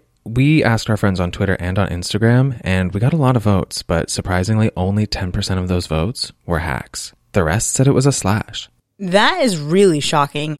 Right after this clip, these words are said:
Speaker 2: especially considering a lot of the, the responses and reviews that I saw to this, about this movie beforehand. So maybe this is one where the further we got away from its release date, the more people went into it with a negative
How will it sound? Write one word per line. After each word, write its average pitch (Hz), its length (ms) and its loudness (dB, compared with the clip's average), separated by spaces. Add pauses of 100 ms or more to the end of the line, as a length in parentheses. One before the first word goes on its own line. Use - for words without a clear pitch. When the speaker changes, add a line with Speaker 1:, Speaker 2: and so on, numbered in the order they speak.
Speaker 2:
especially 208 600 2
considering 165 580 0
a 151 80 0
lot 156 240 2
of 151 240 -4
the, 156 420 -6 (400)
the 180 140 -2
responses 170 640 0
and 165 140 -2
reviews 156 440 0
that 156 100 2
I 151 80 2
saw 156 300 2
to 156 40 0
this, 147 280 -4 (100)
about 160 280 2
this 151 140 -6
movie 160 220 -2
beforehand. 165 760 -4 (300)
So - 160 -2
maybe 190 300 2
this 240 180 4
is 233 180 -6
one 202 300 4
where 180 480 6 (140)
the 160 100 -2
further 196 380 4
we 190 160 2
got 170 240 4
away 165 180 4
from 170 220 -2
its - 200 -8
release 156 380 -4
date, 156 400 0
the 160 240 -4
more 165 300 0
people 165 320 -6
went 156 180 0
into 156 340 -2
it 151 140 -2
with 151 160 -6
a 160 60 -2
negative 156 680 -4